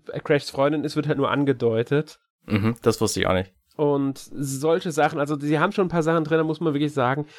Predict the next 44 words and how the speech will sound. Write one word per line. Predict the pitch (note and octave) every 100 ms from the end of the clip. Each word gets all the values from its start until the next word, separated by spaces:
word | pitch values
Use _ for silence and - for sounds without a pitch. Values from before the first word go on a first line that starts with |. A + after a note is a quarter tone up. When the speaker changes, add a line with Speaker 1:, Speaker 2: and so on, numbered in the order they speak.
| - -
Speaker 1:
wenn | D3
man | D#3
die | C#3+
Vorgänger | - D#3 D#3 D#3 C#3
kennt | - D#3+
oder | E3 D3
wenn | D3
man |
sich | C#3+
mit | D3+
Crash | - D3 D3
ein |
bisschen | D3 C#3 B2
auskennt, | G#2+ D3 - D3+ D3 - - - _ _ _ _ -
dann | B2 C3 C3+
sind | C3 C#3
manche | C3+ C#3
Verbindungen | C#3+ C3+ D3 C#3+ C3+ A#2
klarer, | - A2+ G2+ G#2 G#2+
weil | G#2+ G#2
da | A#2+ C3 D3
hält | C#3+ C#3+ C#3+
sich | -
das | C3+
Spiel | - C3+
überhaupt | A#2+ A2+ - -
nicht | B2+
mit | A2+
auf. | - G2+ - - - _
Wer | C3+ C#3
ist | C#3+
Neocortex, | D3+ C#3+ C3 - C#3+ D3 D3 C3+
wer | C3+
ist | C3+
Ent-, | C3 - -
Entropy, | C#3 - D3+ D3+ D3
was | C#3 C#3+
haben | C#3
die | C3+
mit | C3+
den | C#3 C3
Bandicoots | - C3+ D3 - D3 -
zu | -
schaffen? | - C3+ C3+ C#3+